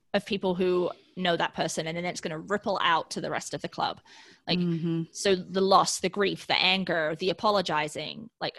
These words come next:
Speaker 1: what do you think?
Speaker 2: Mm-hmm.
Speaker 1: What do you think you would do?
Speaker 2: Oh, I, I know as a, <laughs> as,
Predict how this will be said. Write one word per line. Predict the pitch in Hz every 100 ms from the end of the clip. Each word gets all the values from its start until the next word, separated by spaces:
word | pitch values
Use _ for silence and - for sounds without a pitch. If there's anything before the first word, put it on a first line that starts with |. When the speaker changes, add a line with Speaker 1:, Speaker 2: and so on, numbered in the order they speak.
| 214 _ -
Speaker 1:
what | 202 226
do | 247
you | 233
think? | - 208 185 - - - - - _ _ _ -
Speaker 2:
Mm-hmm. | 175 170 160 175 170 165 160
Speaker 1:
What | 214
do | 233
you | 233
think | 240 208
you | 220
would | 196 -
do? | 254 320 - - - - - - _ -
Speaker 2:
Oh, | 202 196 185 185 175 160 143 -
I, | - 156 - - _ _ _ - - -
I | 220
know | 254 233 202
as | 185
a, | 170 165 - -
<laughs> | 349 - - - - - _ _ _ _ _ _ - _ _ - -
as, | 208 190 -